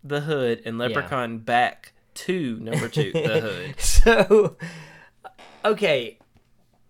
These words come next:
Speaker 2: Leprechaun the Hood's hilarious,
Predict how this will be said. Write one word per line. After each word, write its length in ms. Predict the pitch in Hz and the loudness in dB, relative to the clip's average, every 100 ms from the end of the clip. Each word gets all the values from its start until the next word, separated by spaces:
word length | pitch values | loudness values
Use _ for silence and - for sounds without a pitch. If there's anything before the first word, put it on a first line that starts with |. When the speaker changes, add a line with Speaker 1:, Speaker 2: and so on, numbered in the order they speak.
| _ _ _ _ _ _ _ _ _ - | _ _ _ _ _ _ _ _ _ -4
Speaker 2:
Leprechaun 480 | 208 330 339 254 | 0 0 0 2
the 100 | 175 | 2
Hood's 280 | 156 156 143 | 2 2 0
hilarious, 680 | 135 107 101 107 139 165 165 | -6 -6 -4 -4 -2 -4 -6